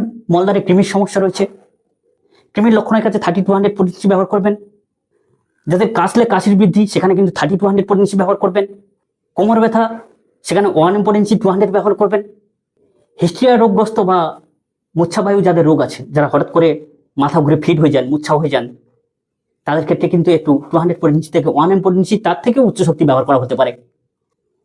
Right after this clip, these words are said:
এই যে কয়েক প্রকার রোগ লক্ষণের কথা বললাম, এগুলো আপনার বাড়িতে বসে নিজেরাই সেবন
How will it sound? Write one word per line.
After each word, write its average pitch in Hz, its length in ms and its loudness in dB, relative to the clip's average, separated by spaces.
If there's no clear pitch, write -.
এই 220 100 0
যে 240 120 4
কয়েক 208 200 0
প্রকার 214 240 0
রোগ 180 140 2
লক্ষণের 185 280 0
কথা 175 160 -2
বললাম, 123 200 0
এগুলো 175 200 0
আপনার 196 200 -2
বাড়িতে 139 260 -2
বসে 143 200 -2
নিজেরাই 139 260 0
সেবন 123 180 -4